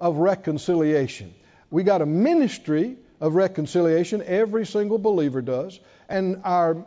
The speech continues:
ministry involves this word or this message of reconciliation. What is that? God is not against you because of your sins and your failures and your mistakes. You don't have to become good enough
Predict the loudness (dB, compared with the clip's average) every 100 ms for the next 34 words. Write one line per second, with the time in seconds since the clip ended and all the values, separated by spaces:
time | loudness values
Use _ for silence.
0 | -4 0 2 0 -2 -2 0 2 2 2
1 | 0 -2 -4 -2 -2 0 4 6 6 4
2 | 2 0 -14 -2 2 2 2 0 -2 0
3 | 2 2 0 -6 -6 -14 -20 _ -2 2
4 | 2 2 -2 0 2 4 2 0 0 2
5 | 2 2 0 0 -6 -20 -20 -16 0 2
6 | 4 4 2 0 0 0 0 0 2 0
7 | -2 -6 -4 -4 -8 -20 _ _ _ _
8 | _ 0 0 4 4 4 4 4 2 4
9 | 2 2 2 2 2 -4 -12 -20 _ _
10 | -4 0 0 0 2 4 4 2 -2 -14
11 | -20 _ -2 0 2 0 0 2 2 0
12 | -4 -20 -16 -2 2 4 2 2 0 0
13 | -2 0 0 0 0 0 0 0 4 4
14 | 2 0 -2 -8